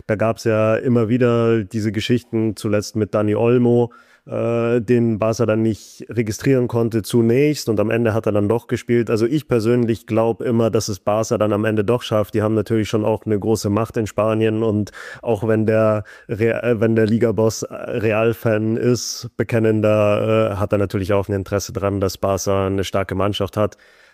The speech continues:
Äh, insofern glaub ich, dass am Ende, wenn alle Beteiligten diesen Transfer wollen, dass es dann schon irgendwie durchgehen wird. Es war ja so, dass Jonathan Tah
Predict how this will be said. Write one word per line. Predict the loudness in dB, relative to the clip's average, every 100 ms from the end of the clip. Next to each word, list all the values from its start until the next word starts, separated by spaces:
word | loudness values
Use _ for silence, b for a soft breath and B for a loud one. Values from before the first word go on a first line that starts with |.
| -6
Äh, | 0 0 0 -2
insofern | 0 0 0 0 -2
glaub | -2 -2
ich, | -2
dass | -2 -4 -6
am | -4 -2
Ende, | 0 0 0
wenn | 0
alle | -2 -2
Beteiligten | -2 -2 -2 -4 _
diesen | -6 -6
Transfer | -4 -6 -2 -2 0
wollen, | 0 0 0
dass | -4
es | -4
dann | -4 -2
schon | -4 -2
irgendwie | 0 0 0 0 2 0 -2
durchgehen | 0 0 0 0 2 2
wird. | 0 -2 B B -8
Es | -2
war | 0
ja | 2
so, | 2
dass | 0 0
Jonathan | 0 0 0 -2
Tah | -2 0 0 0 -4